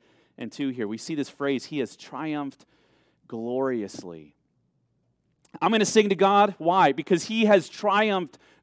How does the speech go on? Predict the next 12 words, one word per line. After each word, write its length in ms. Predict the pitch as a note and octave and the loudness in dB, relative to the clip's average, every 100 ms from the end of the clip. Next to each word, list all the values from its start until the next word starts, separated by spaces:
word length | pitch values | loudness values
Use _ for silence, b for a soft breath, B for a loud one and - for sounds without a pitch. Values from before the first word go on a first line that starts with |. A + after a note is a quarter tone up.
| - | -8
gloriously 720 | D#3+ G3 A3+ A3 F#3 F#3+ F3+ | 2 6 8 8 4 2 0
in 320 | D#3+ F3+ E3+ | 2 0 0
my 160 | E3 D#3+ | 0 2
life. 540 | D3+ B2+ F#2+ - - _ _ _ _ _ _ _ _ _ | 2 2 -2 -10 -20 _ _ _ _ _ _ _ _ _
He 240 | G3 A3 | 0 4
has 260 | G#3 G3+ E3+ - _ _ | 6 6 4 -4 _ _
risen 460 | D#3+ F3 B3 A#3 G#3+ | -2 2 2 2 0
to 120 | A3+ | 0
the 160 | G3+ F3+ | 0 0
occasion. 640 | - F3 D#3 B2 G#2+ D#2+ _ _ b b b | 2 2 2 2 -6 -10 _ _ b b b
I-, 160 | G3 F3+ | 0 6
this, 300 | G3+ G3 | 6 4